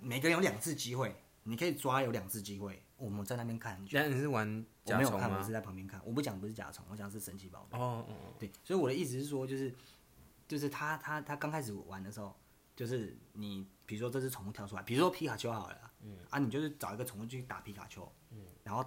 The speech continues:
Speaker 1: 打完之后，你没有抓到它，你还可以再有一次机会，
Speaker 2: 嗯。
Speaker 1: 所以一个人有两次机会，
Speaker 2: 嗯。
Speaker 1: 这样子。我就觉得，干，现在的小孩子，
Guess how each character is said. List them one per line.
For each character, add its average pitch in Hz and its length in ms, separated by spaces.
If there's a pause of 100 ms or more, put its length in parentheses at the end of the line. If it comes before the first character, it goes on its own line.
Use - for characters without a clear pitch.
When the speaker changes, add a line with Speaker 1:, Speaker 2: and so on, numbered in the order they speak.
Speaker 1:
打 90 180
完 92 240
之 117 140
后， 113 260 (440)
你 113 60
没 120 80
有 147 80
抓 123 140
到 110 160
它， 95 260 (680)
你 107 120
还 110 120
可 113 80
以 139 40
再 143 140
有 104 100
一 107 40
次 113 120
机 98 240
会， 98 220 (160)
Speaker 2:
嗯。 98 160 (220)
Speaker 1:
所 170 80
以 170 40
一 175 40
个 156 80
人 127 80
有 123 80
两 120 180
次 110 180
机 95 200
会， 95 320
Speaker 2:
嗯。 101 120
Speaker 1:
这 90 60
样 - 100
子。 - 120 (800)
我 185 80
就 226 120
觉 180 140
得， 160 80
干， 110 380 (160)
现 175 100
在 165 140
的 139 80
小 120 240
孩 120 120
子， 120 320